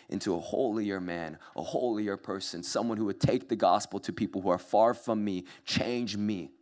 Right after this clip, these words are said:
And let that be the anthem for the rest, rest of your life. As I ask the worship band to come up, guys, in Acts ten,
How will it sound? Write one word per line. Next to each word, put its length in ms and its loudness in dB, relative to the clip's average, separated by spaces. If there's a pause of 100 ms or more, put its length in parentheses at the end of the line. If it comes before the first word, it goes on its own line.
(760)
And 140 -4
let 160 0
that 240 2
be 120 2
the 160 -2
anthem 400 -2
for 120 -6
the 100 -2
rest, 540 -2
rest 320 0
of 140 -4
your 100 2
life. 400 -6 (1900)
As 140 -6
I 240 2
ask 220 0
the 60 -4
worship 260 -2
band 160 -2
to 40 -6
come 220 -4
up, 320 -2 (3500)
guys, 200 2
in 100 0
Acts 260 2
ten, 380 0